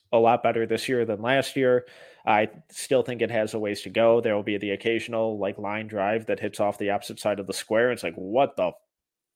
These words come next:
fuck was that, Colby?" And, you know, next couple, he'll drain nothing but net. So I, I think there's still some ironing out with the mechanics that he still needs to do, but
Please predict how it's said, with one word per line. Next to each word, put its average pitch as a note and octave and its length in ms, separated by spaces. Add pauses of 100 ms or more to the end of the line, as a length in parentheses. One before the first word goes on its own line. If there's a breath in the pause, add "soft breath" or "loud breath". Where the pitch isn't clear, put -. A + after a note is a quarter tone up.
(320)
fuck B2+ 200
was G#2+ 140
that, A2+ 340
Colby?" F#2 380 (400 loud breath)
And, G2+ 640 (200)
you A#2 120
know, A2+ 220
next A2+ 540 (140)
couple, B2 380
he'll A2 240 (400)
drain A2 320
nothing G2+ 300
but G#2 120
net. A#2 280
So G#2+ 320 (440 soft breath)
I, C#3 120
I D3 100
think D#3 220
there's C3+ 240
still C3+ 240
some B2+ 160
ironing A#2+ 420
out A#2 240
with A2 160 (160)
the A2+ 240
mechanics D3 520
that C3 100
he B2+ 100
still - 220
needs C3 240
to A#2 80
do, G#2+ 200
but G#2 260